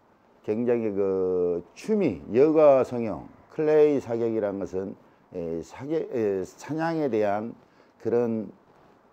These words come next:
관심을 갖고 있는 모든 분들이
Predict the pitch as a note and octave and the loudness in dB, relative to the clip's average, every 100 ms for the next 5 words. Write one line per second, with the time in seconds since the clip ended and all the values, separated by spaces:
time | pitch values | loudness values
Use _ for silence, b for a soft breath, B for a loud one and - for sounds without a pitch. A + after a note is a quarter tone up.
0 | _ - A2 G2+ C3+ A#2 - - A#2 G#2+ | _ -10 -8 -4 -2 -4 -6 -6 -4 -4
1 | G#2+ F2 F#2 D#3+ E3+ D3+ A#2+ G#2+ F#2+ F#2+ | -4 -4 0 2 0 0 -2 -2 -2 -2
2 | G2+ | -4